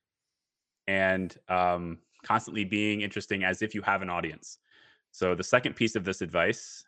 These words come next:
if you are on Twitch, is to hide your view counter.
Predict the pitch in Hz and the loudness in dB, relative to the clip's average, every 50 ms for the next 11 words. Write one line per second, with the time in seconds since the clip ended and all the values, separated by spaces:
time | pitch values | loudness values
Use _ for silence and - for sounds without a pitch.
0 | _ - 90 90 90 87 - 95 92 90 87 87 87 87 87 87 87 - - _ | _ -4 -2 -2 -2 -2 -2 -4 -2 0 2 2 2 2 2 0 -2 -6 -10 _
1 | 98 98 104 104 - - 95 92 - - - - - - - _ _ _ 98 104 | 0 2 2 2 0 0 0 0 0 -4 -12 -18 -20 -20 -20 _ _ _ -6 -6
2 | - - 127 - - 98 95 104 110 110 110 101 104 113 123 120 - - 80 80 | -2 -2 -4 0 2 2 2 4 4 2 2 2 2 -2 -4 -2 -4 -6 -6 -6
3 | 82 - - | -8 -10 -12